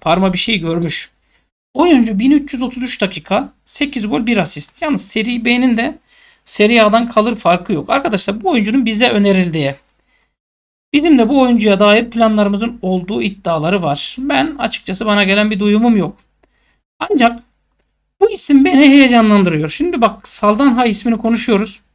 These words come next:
Benim hoşuma gidiyor açıkçası. Hani ben scouting şey, e, skills videosunu izledim, hoşuma gitti. Ama bize tutmayacağı görüşündeyim. Ama bu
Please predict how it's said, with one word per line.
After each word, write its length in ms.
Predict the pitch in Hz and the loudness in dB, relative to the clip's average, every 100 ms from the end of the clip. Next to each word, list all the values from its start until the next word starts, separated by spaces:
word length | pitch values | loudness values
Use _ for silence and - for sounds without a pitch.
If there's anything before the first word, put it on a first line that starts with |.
| _ _ _ _ _ - | _ _ _ _ _ -2
Benim 220 | 170 247 | 2 4
hoşuma 320 | 277 277 262 | 4 4 2
gidiyor 280 | 240 220 202 | 2 0 0
açıkçası. 640 | 185 - - 160 - 262 - _ _ _ _ _ _ | 0 -2 -8 -10 -8 -10 -10 _ _ _ _ _ _
Hani 160 | 175 185 | 0 2
ben 300 | 202 202 202 | 2 0 -6
scouting 760 | - - - 196 190 185 180 - | -16 -8 0 0 2 -2 -2 -6
şey, 600 | - 160 156 156 135 139 | -6 -4 -2 -4 -4 -8
e, 60 | |
skills 380 | 151 - 196 - | -12 -6 -6 -6
videosunu 340 | 180 170 165 | -6 -6 -6
izledim, 260 | 160 165 151 | -8 -6 -6
hoşuma 240 | 143 202 | -4 -4
gitti. 280 | 220 247 262 - _ _ - | -6 -6 -12 -14 _ _ -6
Ama 200 | 403 381 | -2 0
bize 160 | 339 | 0
tutmayacağı 460 | - 311 269 190 165 | -2 0 0 2 0
görüşündeyim. 460 | 151 147 135 - - _ _ _ _ _ _ - | -4 -8 -10 -12 -18 _ _ _ _ _ _ -8
Ama 280 | 339 339 | 0 2
bu 360 | 294 277 269 - | 4 4 2 -4